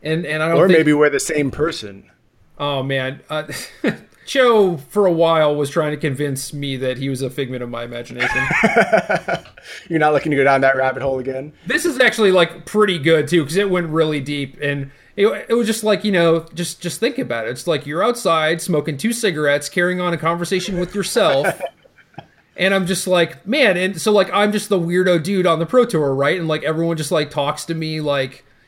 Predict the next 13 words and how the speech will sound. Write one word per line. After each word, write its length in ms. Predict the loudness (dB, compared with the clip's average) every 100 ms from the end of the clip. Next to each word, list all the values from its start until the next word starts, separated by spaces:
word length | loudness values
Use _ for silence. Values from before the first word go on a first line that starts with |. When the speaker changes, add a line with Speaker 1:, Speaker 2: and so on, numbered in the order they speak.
| -10
Speaker 1:
you 160 | -4
know, 160 | -2 -2
I'm, 120 | -4
I'm, 200 | -4 -2
like, 300 | 0 -2 -2
the, 280 | -2 -2 -2 -8
the 100 | -4
nice, 300 | -2 -2 -4
like, 140 | -6
special 340 | -4 -4 -4
kid 240 | -2 0 0
or 100 | 0
whatever. 540 | 0 -2 -2 -4 -6